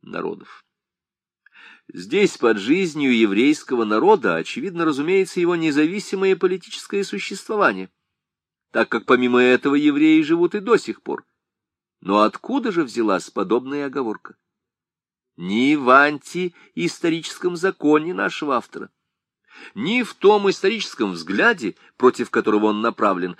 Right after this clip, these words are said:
об одновременности политического существования и о соседстве как условиях передачи культурных начал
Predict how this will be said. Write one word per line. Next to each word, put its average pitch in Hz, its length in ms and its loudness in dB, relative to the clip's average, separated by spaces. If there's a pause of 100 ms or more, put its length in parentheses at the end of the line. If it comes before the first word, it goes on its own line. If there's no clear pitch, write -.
(280)
об 113 320 0
одновременности 131 1500 0 (640)
политического 107 600 -4
существования 98 840 -6 (540)
и 113 160 6
о 147 120 4
соседстве 160 800 -2
как 175 220 -6
условиях 147 640 2
передачи 156 540 -4
культурных 165 600 -6
начал 139 380 -2